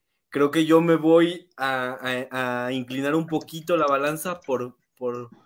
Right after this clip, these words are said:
Francia, porque me gusta mucho el nivel que tiene Mbappé. Entonces, por ahí creo que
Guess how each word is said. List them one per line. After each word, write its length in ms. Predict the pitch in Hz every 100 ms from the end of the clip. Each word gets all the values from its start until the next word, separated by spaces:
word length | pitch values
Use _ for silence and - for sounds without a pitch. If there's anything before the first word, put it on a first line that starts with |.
| _
Francia, 680 | - 151 165 185 - 262 311 _ _ _ _
porque 260 | 131 131 135
me 100 | 135
gusta 380 | 147 151 160
mucho 460 | 147 143 139 151 139
el 140 | 123 123
nivel 280 | 123 123
que 100 | 127
tiene 220 | 127 127 127
Mbappé. 480 | 120 113 117 104 -
Entonces, 460 | 113 120 117 131 -
por 160 | 123
ahí 360 | 117 127 165 - _ _ _ _ _ -
creo 240 | 123 120
que 420 | 131 123 113 110